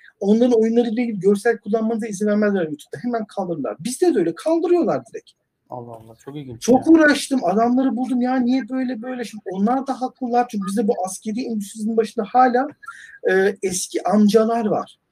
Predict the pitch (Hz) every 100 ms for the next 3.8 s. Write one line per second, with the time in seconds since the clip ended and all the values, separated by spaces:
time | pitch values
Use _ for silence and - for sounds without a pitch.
0 | _ _ _ _ _ _ _ _ - 202
1 | 262 285 196 214 220 247 240 208 165 135
2 | 165 156 156 - - 147 160 170 185 180
3 | 160 160 180 170 185 - 214